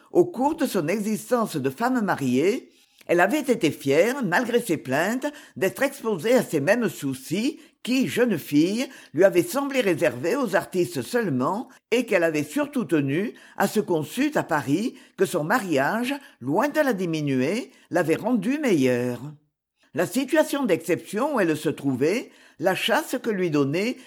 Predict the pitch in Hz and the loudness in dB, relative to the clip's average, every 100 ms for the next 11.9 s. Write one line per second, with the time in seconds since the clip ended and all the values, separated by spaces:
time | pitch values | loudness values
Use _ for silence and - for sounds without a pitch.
0 | - 180 190 247 262 170 135 226 247 190 | -4 -2 -2 -2 0 0 0 -2 0 0
1 | 143 - 190 190 143 - _ - 240 277 | -2 0 2 2 -2 -18 _ -4 -2 0
2 | 233 226 208 170 135 135 - - 147 214 | -2 -2 -2 0 0 -2 -4 -2 0 0
3 | - _ _ _ - 175 175 285 269 294 | -6 _ _ _ 2 2 2 -4 -4 -4
4 | 294 285 214 180 - 190 190 175 135 - | -2 -2 0 -2 0 -2 -2 -2 -6 -4
5 | 254 247 226 175 139 127 131 151 226 - | -4 -2 -2 0 -2 -4 0 0 0 -6
6 | 294 _ _ _ - 311 247 196 165 - | -10 _ _ _ 2 2 4 2 2 2
7 | 214 311 - 202 185 147 139 139 214 - | 0 0 -2 -2 0 0 0 0 0 -4
8 | - - 160 190 - 285 269 220 151 233 | -14 -10 -4 -2 -2 -2 2 2 2 0
9 | 247 180 160 165 143 120 147 196 277 - | 2 2 0 2 2 4 4 2 -2 -8
10 | _ _ - 170 175 247 302 302 226 151 | _ _ -2 -2 0 0 0 0 2 2
11 | 147 175 226 151 139 117 120 185 240 | 2 0 -2 0 0 0 0 0 -2